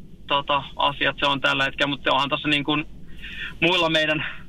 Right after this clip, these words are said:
tota, pääorgani-, organisoinnilla niin tietenkin tiedot, erilaisia tiedotteita, liikennetiedotteet vastaavat näiden viimeiset, viimeiset suunnitelmat, hiomiset, aikataulutukset, kaikki, kaikki tämmönen ja vapaaehtoisten kontaktointi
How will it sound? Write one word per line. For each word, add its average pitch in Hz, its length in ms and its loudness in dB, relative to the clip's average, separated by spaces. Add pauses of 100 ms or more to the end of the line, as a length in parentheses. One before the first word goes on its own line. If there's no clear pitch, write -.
(300)
tota, 139 400 2
pääorgani-, 139 720 2
organisoinnilla 143 880 2
niin 143 120 0
tietenkin 139 440 0
tiedot, 139 320 2
erilaisia 143 440 2
tiedotteita, 135 640 2
liikennetiedotteet 131 920 0 (600)
vastaavat 127 560 2
näiden 127 420 2 (600)
viimeiset, 127 360 2 (100)
viimeiset 139 400 2
suunnitelmat, 131 680 2 (720)
hiomiset, 127 460 2
aikataulutukset, 123 920 2
kaikki, 123 360 0
kaikki 135 340 0
tämmönen 123 380 2
ja 120 80 2
vapaaehtoisten 123 680 0
kontaktointi 120 800 2